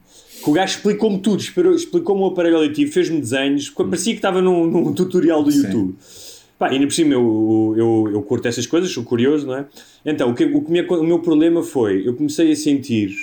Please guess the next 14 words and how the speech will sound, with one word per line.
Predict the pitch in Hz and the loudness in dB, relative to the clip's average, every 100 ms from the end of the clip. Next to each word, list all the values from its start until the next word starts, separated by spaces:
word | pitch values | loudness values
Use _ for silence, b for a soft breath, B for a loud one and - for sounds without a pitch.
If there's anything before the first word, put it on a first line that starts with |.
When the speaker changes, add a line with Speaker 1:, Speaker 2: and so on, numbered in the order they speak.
| - | -6
Speaker 1:
pá, | 113 | -6
com | 98 131 | -2 -2
uns | 139 131 | 0 0
headphones | 147 - 143 123 | -2 -2 -4 -2
novo, | 117 113 110 101 - | 0 0 0 -4 -6
novos, | 107 104 98 - | -4 -4 -6 -16
daqueles | 101 110 123 110 | -6 -2 0 0
earplugs, | 113 110 113 101 101 101 - b b b b b _ | 0 0 -2 -2 -2 -6 -18 b b b b b _
ahm, | 127 123 120 120 120 120 117 113 - _ | 0 2 2 0 -2 -2 -4 -8 -16 _
pá, | 160 117 | -4 -2
notei | 120 143 151 - - 196 202 | 0 2 2 -2 -2 0 2
uma | 185 185 | 2 2
ligeira | 180 175 - 190 190 | 2 0 0 0 2
impressão, | 180 160 - - - 175 190 196 196 | 2 -2 -6 -10 -4 -2 0 -2 -6